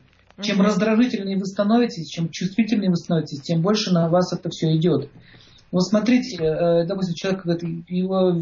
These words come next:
Speaker 1: волнует, кто-то стал на его стоянку, его раздражает, допустим, соседи, его всё время что-то раздражает. И смотрите, что происходит.
Speaker 2: Мгм.
Speaker 1: Ум входит в состояние раздражительности. А что такое аллергия? Это раздражение.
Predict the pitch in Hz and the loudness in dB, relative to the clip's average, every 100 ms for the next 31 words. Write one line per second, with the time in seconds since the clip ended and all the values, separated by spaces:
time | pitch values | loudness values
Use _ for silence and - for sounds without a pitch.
0 | 156 185 208 220 240 220 - 185 175 - | -2 2 4 4 4 0 -6 -8 -4 0
1 | 196 175 151 143 160 160 165 160 156 156 | 0 0 -6 -6 -6 -2 -2 -2 -4 -6
2 | 160 175 202 190 202 190 226 226 175 170 | -4 -2 0 0 0 2 2 2 -2 -6
3 | 160 165 170 151 - 165 156 156 151 _ | -12 -10 -8 -8 -4 -4 -2 -6 -6 _
4 | _ _ - 185 196 - 233 247 - 190 | _ _ -6 -2 -2 2 4 4 0 -4
5 | 196 185 170 180 165 160 156 160 185 165 | -2 0 0 0 2 4 2 -2 -10 -4
6 | 208 226 - 190 190 190 180 165 196 233 | -2 -2 -6 -4 -4 -2 0 -2 0 4
7 | 262 254 208 185 - 160 185 196 190 175 | 4 2 -2 -2 -4 -8 -4 0 0 0
8 | 156 180 190 190 147 135 135 180 233 254 | -2 -2 -2 -6 -12 -12 -8 -4 -2 0
9 | 214 202 196 165 131 127 196 214 240 226 | 0 0 -2 -2 -2 -2 -4 -2 0 0
10 | 226 175 - | -2 -4 -6